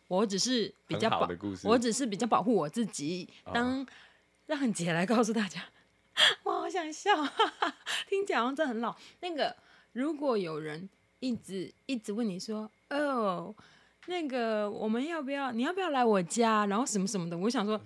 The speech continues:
Speaker 2: Netflix and chill。
Speaker 1: 哦，我一开始不知道这是什么东西。我就想说，“嗯，Netflix and chill 是什么？”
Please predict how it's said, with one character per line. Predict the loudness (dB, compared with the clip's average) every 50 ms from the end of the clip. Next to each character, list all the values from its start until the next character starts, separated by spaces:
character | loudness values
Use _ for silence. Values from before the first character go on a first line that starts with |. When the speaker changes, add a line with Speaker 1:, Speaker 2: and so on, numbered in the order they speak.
| -12 -16 -12 -12 -10 -8 0
Speaker 2:
Netflix | 2 2 2 2 -2 -6 -4 -2 -2 -2 0 -2
and | -4 -4 -4 -6
chill。 | -8 -4 -2 -2 -2 -2 -4 -8 -16 -20 -20 -20 -20 -6 _
Speaker 1:
哦， | 4 4 4 4 2 -2 -8 _ _
我 | 4 6 6 6
一 | 6
开 | 4 4 2
始 | 2 2
不 | 2 4
知 |
道 | 4 4
这 | 4 2
是 | -2
什 | -2 -4
么 | -10 -12
东 | -12 -12 -12
西。 | -12 -12 -14 -16 _ _ _ _ _ 2 4
我 | 4
就 | 4 4
想 | 2 2 2
说 | 0 -2 -4 -8 _
，“嗯， | -6 -6 -6 -6 _ _ -6
Netflix | -6 -6 -6 -4 -4 -4 -4 -2
and | -4 -6 -4 -6
chill | -4 -2 -2 -2 -2 -2
是 | -6
什 | -6 -4 -6
么？” | -6 -6 -10 -14